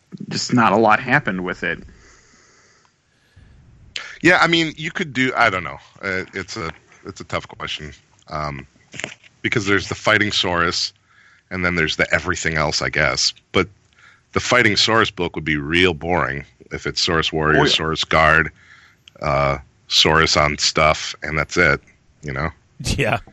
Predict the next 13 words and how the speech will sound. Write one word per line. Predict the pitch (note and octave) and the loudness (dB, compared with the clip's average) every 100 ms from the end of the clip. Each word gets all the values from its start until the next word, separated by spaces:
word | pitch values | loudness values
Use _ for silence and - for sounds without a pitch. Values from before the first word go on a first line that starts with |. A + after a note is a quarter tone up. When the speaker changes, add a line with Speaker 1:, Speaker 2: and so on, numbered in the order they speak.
| _ _ _ _ - - - - | _ _ _ _ -20 -20 -20 -12
Speaker 2:
And | E2 | -2
then | D#2+ D#2+ D#2+ | 2 2 2
where | E2 G2+ | 2 4
do | |
you | G#2 | 4
put | G#2 | 0
the | C#2 | -2
Slann? | - E2+ F#2 D2+ C#2+ - | -2 2 2 2 -2 -8
I | |
guess | D2+ E2+ F#2+ | 0 0 0
with | - | -4
the | - | -4
Skinks. | - F#2+ D2+ C2+ - - | -2 0 0 -2 -6 -6